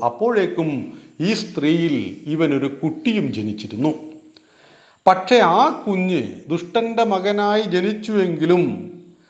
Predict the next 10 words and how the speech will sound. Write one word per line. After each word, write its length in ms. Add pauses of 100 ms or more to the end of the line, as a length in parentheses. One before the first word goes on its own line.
(220)
അസ്മജസിന്റെ 880
പുത്രനായ 680 (200)
അശുമാൻ 800 (580)
അവൻ 300 (180)
വളരെ 720
ബുദ്ധിശാലിയും 800
സൽസ്വഭാവിയുമായിട്ട് 1600 (540)
അവൻ 260 (260)
ജനിച്ചു, 540 (440)
അവൻ 220